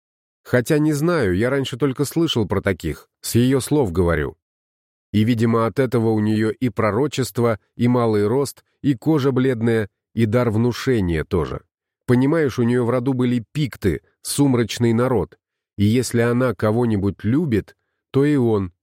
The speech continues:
поневоле». «Что ты несёшь? Какие пикты?» «Она и Роджер с островов», терпеливо пояснил Жуга, «британских.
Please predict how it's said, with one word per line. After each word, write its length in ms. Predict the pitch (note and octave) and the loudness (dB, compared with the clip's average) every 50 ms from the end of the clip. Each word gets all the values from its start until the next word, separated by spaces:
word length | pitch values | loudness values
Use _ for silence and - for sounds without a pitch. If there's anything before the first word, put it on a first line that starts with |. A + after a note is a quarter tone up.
| _ _ - | _ _ 0
поневоле». 680 | C3+ B2 B2 B2+ A#2+ G#2+ G#2+ F#2+ F2+ E2+ D#2 C#2+ - _ _ _ _ _ _ _ _ _ _ _ _ _ _ _ | 0 2 2 2 2 2 2 0 0 -2 -4 -6 -10 _ _ _ _ _ _ _ _ _ _ _ _ _ _ _
«Что 280 | - - - C3+ B2+ | -14 -4 0 0 0
ты 120 | G#2+ - A2+ | 2 2 2
несёшь? 500 | A2+ A#2 A2 - - A#2 G2+ F2 - - | 2 0 0 0 0 0 0 0 -2 -2
Какие 480 | - G#2+ F2 - - B2 B2+ A#2+ G2 - _ | -2 -2 -2 -2 -2 0 0 0 0 -4 _
пикты?» 580 | - C3+ C3 F#2+ - - - - F2+ C#2+ B1 - _ _ _ _ _ _ _ _ _ _ _ _ - | -2 -2 -2 -2 -2 -4 -2 0 0 0 -2 -6 _ _ _ _ _ _ _ _ _ _ _ _ 0
«Она 420 | A2 A2+ A#2 A#2+ C3+ D3+ D#3 - - _ | 0 2 2 2 2 0 0 -2 -2 _
и 100 | C3+ B2+ | 0 2
Роджер 460 | A#2 C3 D3+ D#3+ B2+ G#2+ C3 C3+ A#2+ | 2 2 0 0 0 0 -2 -2 -2
с 120 | - - C#3+ | -2 -2 -4
островов», 680 | C3 - - C#3 C#3 D3 C#3+ C#3+ C3+ F#2+ - - - _ _ | -4 -2 -2 -2 -2 0 0 0 0 -2 -4 -6 -14 _ _
терпеливо 520 | - G2+ F#2 D#2+ - G#2+ G2+ G#2 F#2+ F#2+ F2 | -4 -4 -4 0 0 0 2 2 2 0 0
пояснил 500 | - G2+ G2 F#2 - - G2+ F#2+ F2+ F2 | 0 0 0 0 -2 0 0 0 0 0
Жуга, 400 | E2+ G2 F2 E2+ E2+ D2 C2 - _ _ _ _ | -2 -2 -2 0 -2 -2 -4 -6 _ _ _ _
«британских. 920 | F2+ F2+ A#2 C3+ C3+ - C3 A2+ F#2 D#2 - - - - C2+ - - _ | -2 0 0 0 0 0 0 0 0 -2 -4 -6 -8 -8 -8 -8 -10 _